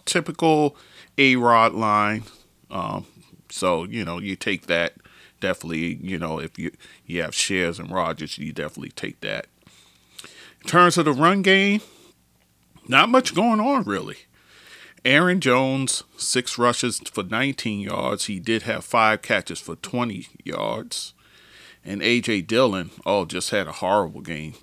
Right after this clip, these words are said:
Three rushes for six yards. And then he had one catch for two yards on two targets. He also lost a fumble in this one. In terms of the receivers,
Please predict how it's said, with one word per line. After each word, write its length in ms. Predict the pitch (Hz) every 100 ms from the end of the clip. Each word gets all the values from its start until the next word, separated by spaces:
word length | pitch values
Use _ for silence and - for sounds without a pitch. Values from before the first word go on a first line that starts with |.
| -
Three 240 | 101 113
rushes 720 | 104 104 98 - 92 90 -
for 220 | - 95 85
six 400 | - 113 - -
yards. 640 | 95 95 95 90 - - - - - - -
And 160 | 92
then 160 | 101 101
he 80 | 92
had 320 | 98 87 87
one 640 | 95 104 107 110 107 110 - _ _ -
catch 340 | - 107 101
for 280 | - - 87
two 260 | - 139
yards 480 | 120 104 98 95 -
on 300 | 87 85 85 -
two 580 | - 110 101 101 98 98 - _ _ _
targets. 680 | - 104 92 95 90 - - - _
He 140 | 92 87
also 280 | 90 - 73
lost 360 | 78 90 82
a 60 | -
fumble 460 | - 78 - - -
in 180 | 57
this 240 | 60 - -
one. 240 | - - _ _ _ _ _ - - - - -
In 140 | - 98
terms 340 | 135 117 110
of 160 | 117 101
the 460 | 107 104 101 101 101 _ _
receivers, 1000 | - 98 - 143 147 156 160 160 - -